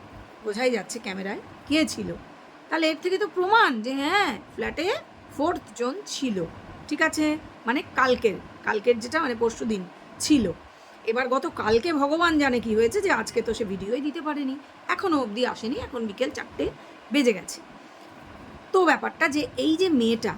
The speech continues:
যে কিনা নিজের ফেসটা ইনোসেন্ট করে গলার আওয়াজে মাঝে মাঝে মধু মাখিয়ে চেষ্টা করে মধু মাখানোর, মিষ্টি করে "হ্যালো এভরিওয়ান" করে শুরু করে, নাকি বলে, আহ,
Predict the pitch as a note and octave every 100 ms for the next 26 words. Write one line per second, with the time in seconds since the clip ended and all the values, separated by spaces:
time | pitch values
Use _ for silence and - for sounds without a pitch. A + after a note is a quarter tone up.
0 | - - - F#3+ D4+ F4 E4+ D#4 C4 C4
1 | C4 B3 A#3+ D4 B3+ B3 D4 G#4 G4+ -
2 | C4+ A#3+ A3 A3+ B3+ C4+ C4 B3+ C#4 B3+
3 | A#3 C#4 E4 D4 A3 A3 C4 E4 E4+ D4+
4 | B3 G#3 - - - D#4+ - C#4 C4 A#3+
5 | B3 A#3+ C4+ C4 - G3+ G#3 D#4+ - -
6 | - F4 - G#4+ G#4 F#4+ F#4 - - -
7 | - A4+ D#4 C#4+ B4 C5 C5 F#4+ C#4+ C#4
8 | A4+ G4+ F#4+ E4+ - C#4+ C4 G#3+ A3 A#3
9 | D4 D#4+ A4+ F5+ - - - - C#4